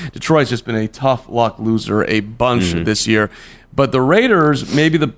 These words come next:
Speaker 1: most pleasant surprise in the N F L.
Speaker 2: They are. I said before the season that they were gonna be at least the most interesting team. That was when they had Antonio Brown. I wasn't sure what, how that was gonna go.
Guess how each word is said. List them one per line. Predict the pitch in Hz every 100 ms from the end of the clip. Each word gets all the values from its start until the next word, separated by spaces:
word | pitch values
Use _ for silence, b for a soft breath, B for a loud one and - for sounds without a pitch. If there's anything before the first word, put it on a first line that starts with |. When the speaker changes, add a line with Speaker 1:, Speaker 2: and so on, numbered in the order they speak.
| -
Speaker 1:
most | 139 151 147
pleasant | - 147 131 135
surprise | - - 143 131 117
in | 113
the | 113
N | 110
F | -
L. | 123 113 -
Speaker 2:
They | 123 147
are. | 196 92 -
I | 107
said | 139 120
before | 104 135
the | 113
season | 101 127 123 110
that | 104 95 90
they | 92 110
were | 104
gonna | 101 98
be | 104 101 98 101 - b b
at | 127 147
least | 220 220 - -
the | 156
most | 139 127 -
interesting | 156 160 131 101 - - 92 92
team. | 92 92 85 82 - b b b _ -
That | 123 110
was | 101
when | 98
they | 98
had | 98
Antonio | 95 110 104 95
Brown. | 87 92 92
I | 92
wasn't | 95 95 -
sure | - 92 90 85 -
what, | 98 -
how | 98
that | 90
was | 85
gonna | 80 78
go. | 113 98